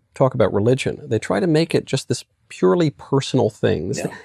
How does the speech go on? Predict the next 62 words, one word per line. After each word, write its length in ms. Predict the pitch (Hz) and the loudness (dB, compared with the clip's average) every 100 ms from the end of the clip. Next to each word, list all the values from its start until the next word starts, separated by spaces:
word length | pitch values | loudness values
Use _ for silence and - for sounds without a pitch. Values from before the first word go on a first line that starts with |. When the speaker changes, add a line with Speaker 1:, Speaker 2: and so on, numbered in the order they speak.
| _ | _
Speaker 1:
it's 140 | - | 0
not 100 | 220 | 0
e-, 60 | 240 | 4
they 100 | 170 | 4
don't 100 | 240 | 6
even 120 | 202 | 4
say 160 | 240 240 | 2 2
freedom 300 | 139 110 101 | 2 2 2
of 100 | 98 | 0
religion 320 | 110 160 117 | 0 0 -4
anymore. 200 | 64 87 | -6 -8
They 60 | 110 | -10
say 140 | 131 | -10
freedom 460 | - - 202 175 151 | -8 -2 2 4 2
of 120 | - | 2
worship 520 | 123 123 - - - | 2 0 0 -8 -2
in 80 | 123 | 2
your 160 | 135 190 | 4 4
own, 180 | 214 | 4
in 120 | 190 170 | 2 4
your 100 | 202 | 4
own 140 | 240 | 6
little 180 | 208 190 | 4 4
mind, 460 | 170 160 156 156 | 4 4 2 0
if 80 | 147 | 4
you 60 | 135 | 6
Speaker 2:
N-, 40 | |
Speaker 1:
don't 120 | 147 | 6
Speaker 2:
n-, 40 | 180 | 6
Speaker 1:
bother 140 | 123 | 6
Speaker 2:
not, 160 | 180 123 | 6 6
not 60 | 196 | 4
Speaker 1:
anybody 120 | 208 | 6
Speaker 2:
just, 160 | 208 - | 4 4
Speaker 1:
else. 60 | |
Speaker 2:
not 160 | 160 180 | 0 2
just 160 | 208 | 2
the 80 | 143 | 2
secular 300 | 139 185 - | 0 4 4
world. 220 | 110 101 - - - - | 4 -2 -8 -20 -16 -4
Pastors 600 | 175 202 269 127 92 - 131 | 0 2 2 0 -2 -2 4
Speaker 1:
Even 140 | 139 | 6
Speaker 2:
and 80 | 135 | 8
Speaker 1:
pastors 260 | 123 110 254 | 6 6 4
Speaker 2:
Christians 220 | 87 - | 2 -2
Speaker 1:
will 80 | - | -2
do 80 | 73 | -2
Speaker 2:
do 40 | |
the 40 | |
Speaker 1:
it 40 | - | -2
Speaker 2:
same. 200 | - 98 | -6 -6
Speaker 1:
sometimes. 260 | - - _ _ _ - | -8 -12 _ _ _ -2
But 320 | 117 127 - _ _ _ _ _ | 2 2 2 _ _ _ _ _
that's 160 | 226 - | -4 0
not 100 | 247 | 2
what 120 | - | 2
religion 400 | 107 92 82 78 | 2 0 -2 -6
is. 220 | 73 170 | -6 -2
Religion 340 | 143 139 147 147 | 2 4 4 0
is 100 | 123 | 0
a 60 | |
habit 420 | - 113 127 160 | -2 -2 0 0